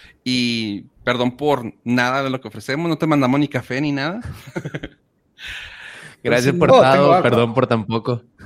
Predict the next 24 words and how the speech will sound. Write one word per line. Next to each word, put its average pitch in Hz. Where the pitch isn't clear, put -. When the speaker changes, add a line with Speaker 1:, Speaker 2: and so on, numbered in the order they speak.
Speaker 1:
Ya 156
sé. 180
Speaker 3:
Este, 175
el -
termo 190
est-, 202
este 156
termo 143
estaba 127
vacío 139
antes 123
de 107
empezar 95
el 95
podcast -
y -
hay 98
agua. -
Lo 101
mandaron 95
ustedes. -
Speaker 1:
Con 110
eso, 113
güey. 80